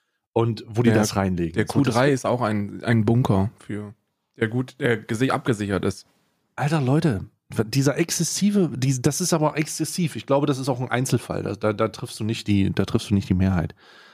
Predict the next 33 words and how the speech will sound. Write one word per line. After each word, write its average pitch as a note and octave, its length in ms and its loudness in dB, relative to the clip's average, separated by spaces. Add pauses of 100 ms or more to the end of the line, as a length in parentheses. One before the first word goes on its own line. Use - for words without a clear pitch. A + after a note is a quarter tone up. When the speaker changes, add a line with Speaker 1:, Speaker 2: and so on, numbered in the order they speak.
(140)
Speaker 1:
Ganz B2 180 0
am C#3+ 140 0
Ende D3+ 180 2
finde C3+ 180 -4
ich - 60 -6
das - 140 -2
Argument A#2 400 0
sehr G#2+ 120 2
stark, B2 360 -2
zu - 80 0
sagen, G#2+ 400 2
ey, G#2 260 2
wir G#2 140 2
sind, A#2 380 -2
wir, G2+ 280 0 (400)
wie D#3 160 0
kann D#3 240 0
es, B2+ 200 -4
das A#2+ 140 -2
ist - 40 -2
ja C#3 60 2
ein A#2 120 0
totaler B2+ 340 2
Widerspruch. A#2+ 400 0
Wir A2+ 80 0
können C#3+ 520 0
Böller B2+ 320 2
nicht A2 480 -2
zulassen, C3 720 0
wenn B2 240 2
wir A#2+ 200 2
sagen, A2 560 2 (420)
wir, G#2 320 0